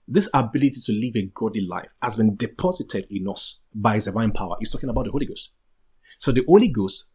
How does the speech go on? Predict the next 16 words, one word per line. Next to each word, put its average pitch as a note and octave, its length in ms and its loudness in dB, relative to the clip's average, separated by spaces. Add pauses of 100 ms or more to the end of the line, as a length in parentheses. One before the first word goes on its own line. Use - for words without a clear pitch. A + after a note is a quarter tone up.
(520)
with B2 220 -2
which A2+ 360 0
we A2+ 120 2
were G#2+ 120 2
sealed, - 520 -2 (440)
were G#2+ 180 2
stamped G2+ 640 0 (480)
as G#2 180 -2
God's B2+ 260 0
possession, G2 640 -4
according A2+ 360 -2
to F#2+ 220 -6
Ephesians G2 380 -4
one A#2 340 -2 (640)
thirteen. G#2+ 560 -2 (680)
Now, F#2+ 260 -6